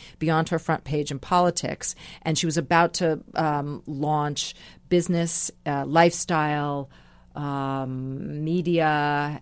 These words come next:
and entertainment pages. And I said, "Do you need somebody to help you manage your content expansion?" And for me, what was interesting about it, besides being on the front lines of yet an-,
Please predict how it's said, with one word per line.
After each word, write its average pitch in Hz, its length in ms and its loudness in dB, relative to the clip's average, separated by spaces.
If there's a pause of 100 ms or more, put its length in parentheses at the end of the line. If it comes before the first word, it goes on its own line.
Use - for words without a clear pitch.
and 143 320 -6
entertainment 143 640 -4
pages. - 600 -8 (120)
And 160 540 -4 (280)
I 165 100 0
said, 170 160 -4
"Do 160 80 -6
you 170 60 -2
need 175 200 -2
somebody 160 320 -2
to 151 60 -4
help 160 300 -4
you 160 80 -4
manage 139 560 -4
your - 80 -8
content - 520 -4
expansion?" - 720 -6 (640)
And 170 500 2 (100)
for - 180 -2
me, 214 340 6
what 262 160 6
was 170 140 -2
interesting 175 420 -4
about 139 300 0
it, 147 220 -6
besides 170 520 2
being 156 220 -2
on 147 80 -2
the 143 60 -8
front 165 240 0
lines 143 280 -6
of 135 120 -6
yet 151 160 0
an-, 147 160 -2